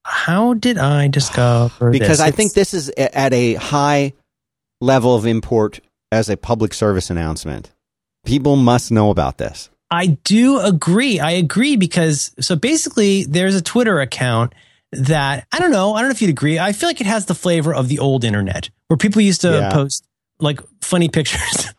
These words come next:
Speaker 1: <laughs> funny, strange pictures of things. And I guess what? Is, is this a four chan thing? Is this a Reddit thing? I don't know.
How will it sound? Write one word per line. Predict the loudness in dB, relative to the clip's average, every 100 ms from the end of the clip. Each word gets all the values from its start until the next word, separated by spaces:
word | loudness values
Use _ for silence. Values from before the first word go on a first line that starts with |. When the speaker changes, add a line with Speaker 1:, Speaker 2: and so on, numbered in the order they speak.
| _
Speaker 1:
<laughs> | _ -18
funny, | -16 -4 0 0 0 -4
strange | -10 -4 -2 0 -2
pictures | -4 -2 -2
of | -4
things. | -4 -4 -2
And | -2
I |
guess | -2 -2 -2
what? | -2 0
Is, | 0
is | -2 -2
this | -2
a |
four | -4 -2 -2 0
chan | -2 -4 -4
thing? | -2 -2 0 0
Is | 0
this | 0
a |
Reddit | 0 0 -2 -2
thing? | -2 0
I | 0
don't | 0 0
know. | 0 -2